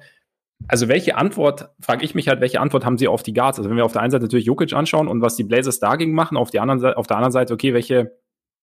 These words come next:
wie kontrollieren die Nuggets, Lillard, McCollum und auch, äh, Norm Powell? Also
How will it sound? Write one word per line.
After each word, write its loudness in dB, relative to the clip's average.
wie 0
kontrollieren 0
die 0
Nuggets, 0
Lillard, 0
McCollum 0
und 2
auch, 0
äh, 0
Norm 0
Powell? 0
Also 0